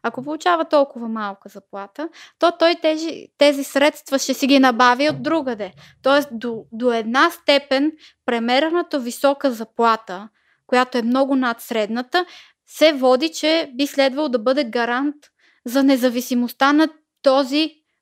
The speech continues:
партиен човек, този народен представител, който представлява партията. Субсидията от един лев отново тласка партиите в големи и задължителни вече зависимости спрямо бизнеса. И, и това са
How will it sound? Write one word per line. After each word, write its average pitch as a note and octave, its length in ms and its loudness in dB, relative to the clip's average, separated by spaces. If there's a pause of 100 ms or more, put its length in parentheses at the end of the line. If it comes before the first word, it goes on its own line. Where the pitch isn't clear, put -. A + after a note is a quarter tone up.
партиен B3+ 580 -2 (240)
човек, D4 500 -2 (380)
този B3 340 -2 (140)
народен A#3+ 360 -2
представител, B3+ 680 -4
който C4 500 -4 (180)
представлява A#3 540 -4
партията. C#4+ 560 -4 (360)
Субсидията D#4 580 -2
от D4+ 140 -4
един D#4+ 280 2
лев C#4+ 240 0 (220)
отново C4+ 440 0
тласка D4+ 480 0
партиите C#4+ 580 -4
в C#4+ 260 -6
големи A#3+ 680 0
и B3 140 -2
задължителни C4 840 -2
вече C4 460 -4 (440)
зависимости D#4 880 0
спрямо D4+ 460 2
бизнеса. C4+ 640 -4 (1400)
И, B3 220 -2
и A#3+ 80 -6
това C#4 220 2
са F4+ 180 -2